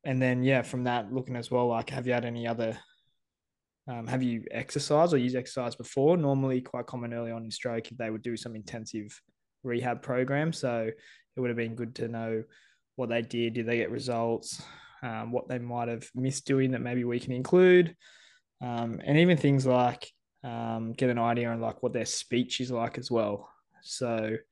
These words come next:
if their speech is affected, does that impact on the way we communicate? So if I'm trying to explain something or ask questions, however their speech is affected, that could also really impact on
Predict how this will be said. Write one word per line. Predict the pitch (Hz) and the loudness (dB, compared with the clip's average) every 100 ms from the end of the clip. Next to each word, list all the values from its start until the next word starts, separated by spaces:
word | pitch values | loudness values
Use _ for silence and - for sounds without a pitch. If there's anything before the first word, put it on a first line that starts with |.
| _ _ _ _ _ - | _ _ _ _ _ -8
if | 135 | 2
their | 131 | 2
speech | 127 131 123 139 | 4 4 4 2
is | |
affected, | 123 - 120 - 117 | -4 -2 -4 0 -2
does | 123 120 | 0 -2
that | 117 113 107 | 0 0 -2
impact | 123 147 139 - | -4 -4 -4 -4
on | 117 | -4
the | |
way | 117 117 | 0 0
we | 117 | 0
communicate? | - 131 139 160 175 175 | 0 2 4 6 4 2
So | - 120 117 110 | -2 0 0 -2
if | - _ _ _ _ | -8 _ _ _ _
I'm | 131 | -8
trying | 127 123 | -6 -4
to | 117 | -4
explain | - - 147 151 | -4 2 4 4
something | 143 147 147 147 | 2 2 4 4
or | |
ask | 131 135 - | 4 2 0
questions, | 139 135 147 135 127 | 0 0 0 -2 -2
however | 131 123 120 | -4 -4 -4
their | 117 113 110 | -4 -4 -6
speech | - 139 127 | 0 0 2
is | 135 | -2
affected, | 131 131 135 139 127 135 - _ _ _ _ - | -2 0 0 2 2 2 -8 _ _ _ _ -10
that | 135 120 - | -2 -2 -2
could | - | -4
also | 123 113 120 | -4 -2 -2
really | 117 117 110 | 0 0 -2
impact | 110 120 - | -2 -4 -2
on | 123 113 113 | -2 -2 -6